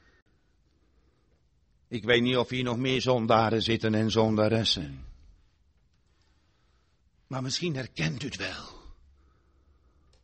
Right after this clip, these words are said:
Ik ben tenminste zo'n man, misschien bent u ook zo'n man of zo'n vrouw. Ik wil telkens reinheid en heiligheid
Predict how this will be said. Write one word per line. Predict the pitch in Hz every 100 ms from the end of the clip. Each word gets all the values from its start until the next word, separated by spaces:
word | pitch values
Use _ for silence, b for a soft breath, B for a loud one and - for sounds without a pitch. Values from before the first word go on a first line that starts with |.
| _ _ -
Ik | 131 110
ben | 120
tenminste | 117 127 123 110 117
zo'n | 120 113
man, | 117 117 113
misschien | 110 123 110
bent | 113 107
u |
ook | 110 120 -
zo'n | 131 117
man | 113 110
of | 98
zo'n | - 95
vrouw. | - 110 98 - - - _ _ _ _ _ _ _ _ _ _ _ _ _ _ _ _ _ _ -
Ik | 117
wil | 113 123 123
telkens | - 143 139 139 127
reinheid | 117 127 151 160 123 107 104 95
en | 107 104
heiligheid | 127 127 143 127 117 120 104 90 - - -